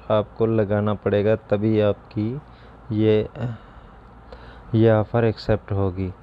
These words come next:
तो उसके बाद यहाँ पे number, unlimited number of transfer, यानी कितने भी आप पैसे भेजोगे तब आपकी पैसे, fees नहीं कटेगी।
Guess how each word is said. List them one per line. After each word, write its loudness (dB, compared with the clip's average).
तो 2
उसके -4
बाद 2
यहाँ 0
पे -4
number, 2
unlimited -2
number 2
of 0
transfer, -4
यानी -2
कितने -2
भी 2
आप 4
पैसे 0
भेजोगे 2
तब 4
आपकी 0
पैसे, -2
fees -2
नहीं 0
कटेगी। 0